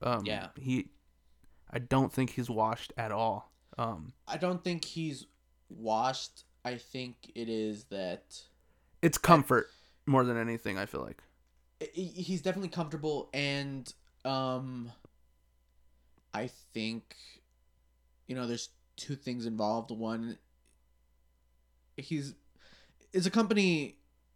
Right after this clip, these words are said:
Speaker 2: for other people, for the entertainment of other people, but at the same time, you want to still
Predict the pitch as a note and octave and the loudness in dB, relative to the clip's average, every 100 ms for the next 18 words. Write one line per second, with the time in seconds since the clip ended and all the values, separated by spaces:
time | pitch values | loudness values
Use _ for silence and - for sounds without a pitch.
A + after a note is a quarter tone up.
0 | _ - - D#3+ D#3 D3+ D3 C#3+ C#3+ C#3+ | _ -20 0 4 6 6 4 2 0 0
1 | D3 C#3+ D#3+ D#3 D3 D3 E3 D3+ C#3+ C3 | 0 0 0 0 0 0 -2 -2 0 0
2 | C3 C3 C#3+ D3 C#3+ C#3+ C3 - D3 D3+ | 0 0 -2 -2 0 -2 -2 -4 -4 -2
3 | C#3+ C3 D3 D3 D3 C#3+ D3+ C#3 - C3+ | -2 -4 -6 -2 -2 -4 -6 -8 -4 0
4 | C3 A#2 | 0 -2